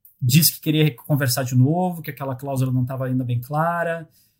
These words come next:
e aí deu um tempo e eles mandaram um e-mail pra mim dizendo, tipo, "Olha, Ed, a gente sabe, acreditamos muito no seu potencial, acreditamos que tem um cara que com certeza vai conseguir fazer <laughs> produtos incríveis no futuro, mas nós estamos tirando, né, o,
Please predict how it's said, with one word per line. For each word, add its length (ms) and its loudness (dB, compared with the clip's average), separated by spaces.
e 120 4
aí 520 4
deu 180 -4
um 80 -6
tempo 460 -4
e 100 2
eles 520 0
mandaram 360 2
um 40 -4
e-mail 220 -4
pra 120 -4
mim 200 0
dizendo, 480 -2
tipo, 240 -14
"Olha, 400 -2
Ed, 120 0
a 40 0
gente 240 -2
sabe, 560 -2
acreditamos 600 0
muito 260 -2
no 80 -2
seu 180 -4
potencial, 680 -4
acreditamos 420 -6
que 80 -18
tem 100 -6
um 80 0
cara 240 -2
que 120 -14
com 140 -4
certeza 340 -4
vai 100 -4
conseguir 320 -2
fazer 340 2
<laughs> 40 -20
produtos 380 4
incríveis 460 4
no 80 4
futuro, 580 0
mas 400 10
nós 180 4
estamos 420 -2
tirando, 800 0
né, 180 0
o, 400 2